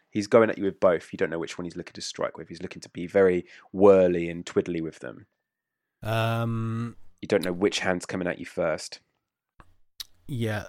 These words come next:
Speaker 2: um, so I'm gonna remove that card, put in my eight, so that makes me a twelve.
Speaker 1: Uh, you dodge both. He was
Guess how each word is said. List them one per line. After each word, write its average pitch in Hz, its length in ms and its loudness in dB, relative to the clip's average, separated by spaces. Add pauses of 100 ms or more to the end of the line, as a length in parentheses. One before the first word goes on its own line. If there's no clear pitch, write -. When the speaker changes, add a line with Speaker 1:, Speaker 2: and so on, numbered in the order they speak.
Speaker 2:
um, 117 300 -4
so - 140 -4
I'm 117 80 -2
gonna 113 480 -2 (580)
remove 123 380 -6
that 113 180 -6
card, 107 320 -6
put - 220 2
in 120 260 -4
my 113 240 -6 (100)
eight, 113 320 -8
so - 180 -6
that 107 80 -8
makes 113 240 -10
me 113 100 -6
a 104 40 -8
twelve. 180 720 -4 (840)
Speaker 1:
Uh, 104 60 4
you 104 120 2
dodge 117 300 4
both. 120 400 8
He 120 160 2
was 123 300 4